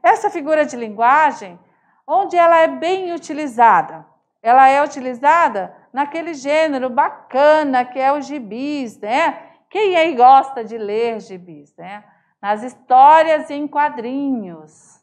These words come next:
não é assim? Ok, então é nesse, é nesse gênero que as onomatopeias ganham aí todo o seu espaço.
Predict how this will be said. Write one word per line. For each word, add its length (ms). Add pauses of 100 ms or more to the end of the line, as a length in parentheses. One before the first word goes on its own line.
não 80
é 40
assim? 540 (460)
Ok, 560 (260)
então 440 (220)
é 260
nesse, 560 (220)
é 160
nesse 420
gênero 680 (400)
que 380
as 200
onomatopeias 840
ganham 520
aí 220 (120)
todo 360
o 80
seu 320
espaço. 920